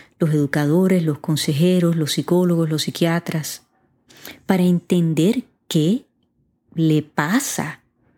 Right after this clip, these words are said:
a un ser humano que toma decisiones como estas. Ustedes piensen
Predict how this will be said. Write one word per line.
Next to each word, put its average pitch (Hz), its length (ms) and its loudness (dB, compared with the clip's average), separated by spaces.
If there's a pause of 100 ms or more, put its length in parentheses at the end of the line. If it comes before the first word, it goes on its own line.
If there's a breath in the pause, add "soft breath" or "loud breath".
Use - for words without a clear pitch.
(260)
a 170 140 0
un 151 200 0
ser 240 380 0
humano 151 640 0 (1000)
que 180 140 2
toma 170 460 0
decisiones 160 760 0
como 160 340 -2
estas. 147 640 -8 (880 soft breath)
Ustedes 220 480 0
piensen 240 840 0